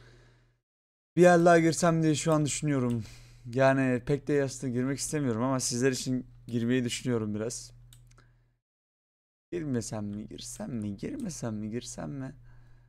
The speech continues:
Gireyim mi? Hadi bir, son bir el daha gireceğim. Son bir el. Son. Random map. Gördüğünüz gibi arkadaşlar artık yani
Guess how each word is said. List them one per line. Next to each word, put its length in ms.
Gireyim 280
mi? 180
Hadi 240
bir, 140
son 380
bir 80
el 180
daha 140
gireceğim. 380
Son 400
bir 80
el. 140
Son. 320
Random 320
map. 320
Gördüğünüz 280
gibi 120
arkadaşlar 420
artık 460
yani 280